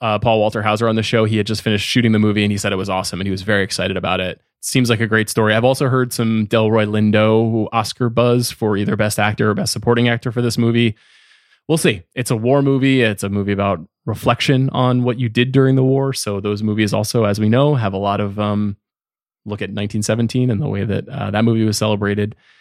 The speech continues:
And I look forward to talking more about Spike. I've been slowly going back through the Spike movies that I'm not as familiar with and rewatching them. I watched Mo Better Blues a couple weeks ago.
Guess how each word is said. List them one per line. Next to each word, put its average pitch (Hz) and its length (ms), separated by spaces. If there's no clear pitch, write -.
And 135 380
I 131 120
look 160 160
forward 233 260
to 190 60
talking 156 320
more 127 140
about 113 200
Spike. - 400
I've 143 160
been 147 220
slowly 156 680
going 131 420
back 113 320
through 117 480
the 110 140
Spike 110 400
movies 120 320
that 110 120
I'm 104 240
not 107 300
as 120 260
familiar 113 460
with 139 220
and 117 100
rewatching 135 460
them. 147 120
I 110 80
watched 107 240
Mo 120 140
Better 110 220
Blues 110 260
a 117 40
couple 113 200
weeks 107 220
ago. 110 420